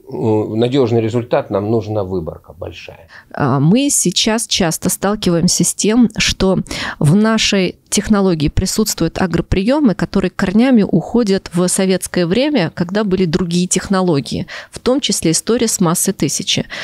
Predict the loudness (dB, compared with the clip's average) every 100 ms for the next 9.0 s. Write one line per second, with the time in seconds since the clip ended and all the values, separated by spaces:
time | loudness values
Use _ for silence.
0 | -12 -14 -6 -4 0 0 2 2 2 2
1 | 2 0 0 -2 0 0 0 2 2 2
2 | 2 2 0 0 -4 -8 -4 -2 0 0
3 | 0 0 2 2 2 0 2 2 2 0
4 | 2 2 2 2 4 2 0 -2 -2 -2
5 | 0 2 0 0 0 2 2 2 0 -2
6 | -4 -2 0 2 2 0 -4 -4 0 2
7 | 2 0 -4 -6 -12 -10 -10 -10 -2 0
8 | 2 0 0 2 2 2 0 0 -2 -2